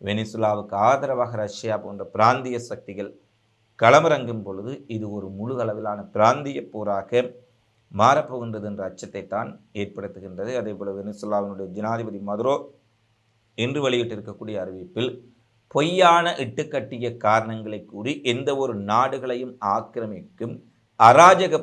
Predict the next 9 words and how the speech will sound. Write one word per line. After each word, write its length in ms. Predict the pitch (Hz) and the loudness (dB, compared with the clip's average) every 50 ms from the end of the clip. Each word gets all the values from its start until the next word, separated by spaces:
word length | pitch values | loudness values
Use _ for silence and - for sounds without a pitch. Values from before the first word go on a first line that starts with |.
| - - | -4 -6
போக்கை 340 | 113 107 - - - 120 139 143 - - - - 117 107 | -8 -8 -8 -6 -6 -6 -6 -6 -8 -12 -8 -2 0 0
அமெரிக்கா 420 | 104 104 101 101 101 - - 113 107 - - | 0 0 -2 -6 -8 -8 -8 -10 -8 -8 -8
கைவிட 300 | 104 98 98 104 104 104 92 85 | -10 -8 -8 -8 -10 -10 -10 -10
வேண்டும். 300 | 87 90 85 - - - _ _ _ _ _ _ _ _ _ _ _ _ - | -12 -16 -16 -16 -18 -20 _ _ _ _ _ _ _ _ _ _ _ _ 2
எங்கள் 280 | 135 139 143 143 147 147 147 | 2 4 4 2 0 -2 -4
மீது 140 | 143 135 127 - - | -6 -8 -8 -4 0
தேவையற்ற 440 | 123 135 147 160 160 151 143 151 - 131 - - | 0 2 2 0 0 -2 -4 -6 -8 -12 -10 -10
குற்ற-, 260 | 110 101 - - - - - | -12 -10 -8 -10 -10 -10 -10
குற்றச்சாட்டுக்களை 1000 | 123 117 117 - - 156 - - - 120 113 - - - 110 - - 107 107 104 | -10 -10 -6 -4 -4 -4 -2 0 0 0 0 -2 -4 -10 -14 -12 -10 -10 -10 -10